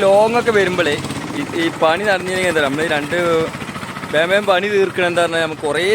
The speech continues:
ദിവസം ഇങ്ങനെ വരാൻ പറ്റില്ല. എന്തായാലും നാട്ടിൽ നിന്ന് ഒരു പത്ത് ഇരുപത് കിലോമീറ്ററോളം ഉള്ള സ്ഥലമാണ്. പിന്നെ അപ്പോൾ നമ്മളവിടെ മേലിൽ നിന്ന് ഇറങ്ങി, മേലിൽ നിന്ന് കഴിഞ്ഞിട്ടുണ്ടെങ്കിൽ ഇവിടെ ഒരു, ഒരു നാൽപത് കല്ല് മതിൽ, രണ്ടൊരു മതിലൊക്കെ ഉണ്ട്. എന്നൊരു ബെൻഡ്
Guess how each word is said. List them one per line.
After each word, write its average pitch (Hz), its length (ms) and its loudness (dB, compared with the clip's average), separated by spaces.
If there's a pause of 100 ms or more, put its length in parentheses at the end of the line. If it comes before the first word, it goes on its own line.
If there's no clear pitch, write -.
ദിവസം 202 240 -6
ഇങ്ങനെ 180 220 -2
വരാൻ 147 160 2
പറ്റില്ല. 143 240 -6
എന്തായാലും 147 260 -2
നാട്ടിൽ 143 220 -2
നിന്ന് 156 160 -4
ഒരു 151 100 -2
പത്ത് 139 220 -6
ഇരുപത് 151 120 -2
കിലോമീറ്ററോളം 135 460 -2
ഉള്ള 123 160 -4
സ്ഥലമാണ്. 101 340 -6
പിന്നെ 123 180 -6
അപ്പോൾ 139 100 0
നമ്മളവിടെ 147 340 -2
മേലിൽ 143 240 -2
നിന്ന് 156 160 -4
ഇറങ്ങി, 127 240 -6 (480)
മേലിൽ 135 180 0
നിന്ന് 147 160 -6
കഴിഞ്ഞിട്ടുണ്ടെങ്കിൽ 131 580 -4
ഇവിടെ 127 200 -4
ഒരു, 135 120 -2 (560)
ഒരു 127 160 -6
നാൽപത് 135 340 -10
കല്ല് 135 200 -8 (100)
മതിൽ, 127 200 -8 (100)
രണ്ടൊരു 131 340 -4
മതിലൊക്കെ 123 340 -4
ഉണ്ട്. 117 140 -4
എന്നൊരു 120 260 -8
ബെൻഡ് 113 320 -6